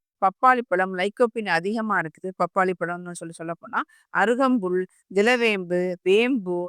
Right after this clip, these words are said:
நம்ம சொல்லிட்டே போலாம். இந்த மூலிகையெல்லாம் இப்ப அடிக்கடி யூஸ் பண்ண ஆரம்பிச்சிருங்க. வீட்ல உங்களுக்கு தெரிஞ்ச மூலிகையெல்லாம் எடுத்து யூஸ் பண்ண ஆரம்பிச்சிருங்க.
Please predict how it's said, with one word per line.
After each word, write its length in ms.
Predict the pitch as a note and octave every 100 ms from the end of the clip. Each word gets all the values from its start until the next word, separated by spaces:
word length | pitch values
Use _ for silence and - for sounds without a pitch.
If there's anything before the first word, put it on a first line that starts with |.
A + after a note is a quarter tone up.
| -
நம்ம 280 | G3 G3+ G3+
சொல்லிட்டே 320 | A3 A3+ A#3+ A3
போலாம். 260 | D3 C#3+
இந்த 200 | - F#3+
மூலிகையெல்லாம் 560 | G3 C#4 F4 C4 G3+ A#3
இப்ப 140 | A3
அடிக்கடி 480 | F#3 A3 - A#3 B3
யூஸ் 200 | B3 B3
பண்ண 160 | B3+ A3+
ஆரம்பிச்சிருங்க. 440 | F3+ F#3+ F#3+ F#3
வீட்ல 260 | F3+ G#3 G#3
உங்களுக்கு 220 | G3 F#3
தெரிஞ்ச 240 | F#3+ G#3+ G3+
மூலிகையெல்லாம் 440 | F#3 F#3+ F#3 G#3+
எடுத்து 220 | F3+ -
யூஸ் 220 | A#3 G#3 -
பண்ண 140 | F3+
ஆரம்பிச்சிருங்க. 520 | E3 D#3+ D#3 D#3+ E3